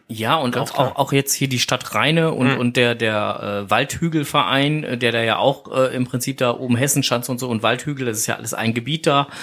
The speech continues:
Speaker 1: äh, ähm, die waren hell erfreut, als wir da gesagt haben, wir würden da gerne unterstützen. Also die haben da laut Beifall geklatscht und gesagt, ja super, geile Idee, machen.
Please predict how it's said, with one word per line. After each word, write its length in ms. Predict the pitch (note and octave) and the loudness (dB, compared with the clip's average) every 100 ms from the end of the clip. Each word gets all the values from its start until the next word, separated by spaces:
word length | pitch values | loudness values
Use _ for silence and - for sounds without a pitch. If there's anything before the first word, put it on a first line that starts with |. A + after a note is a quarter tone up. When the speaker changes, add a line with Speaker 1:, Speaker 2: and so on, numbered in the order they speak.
| - - - | -12 -12 -4
Speaker 1:
äh, 200 | C#3 B2+ | 4 4
ähm, 300 | B2+ A#2 A2+ | 4 4 4
die 140 | G#2+ A2+ | 2 2
waren 180 | A2 A2+ | 2 2
hell 160 | A#2 | 2
erfreut, 400 | B2+ A#2+ - B2+ | 2 2 2 2
als 120 | C3+ B2 | 4 2
wir 80 | |
da 120 | A#2 A2 | 2 2
gesagt 260 | A2 A2+ | 2 0
haben, 140 | B2 A#2 | 0 0
wir 100 | G#2+ | -2
würden 140 | A2+ | 0
da 80 | A2+ | 0
gerne 200 | A2 A2 | 2 0
unterstützen. 500 | G#2+ G2+ - D3+ - | 0 -4 -4 -4 -2
Also 160 | G#2+ G2+ | -2 -2
die 140 | G#2 | -2
haben 180 | G#2+ A2+ | 0 0
da 340 | A2 G#2+ G#2 - _ _ - _ B2 A#2 | 2 2 0 -4 _ _ -20 _ -18 -8
laut 280 | B2 A2+ A2 | 0 0 2
Beifall 340 | A#2 - B2+ | 0 0 0
geklatscht 440 | A#2 - A#2+ A#2+ C3+ | -2 -2 -4 -4 -4
und 80 | |
gesagt, 220 | A#2+ A2+ A2+ | -2 0 2
ja 120 | A2 | 2
super, 320 | A#2 E3 A2 | 2 2 2
geile 240 | A2 A#2 | 2 0
Idee, 340 | A#2 G#2+ B2 C#3+ | -2 -2 0 4
machen. 400 | B2+ D3 A#2+ | 4 4 2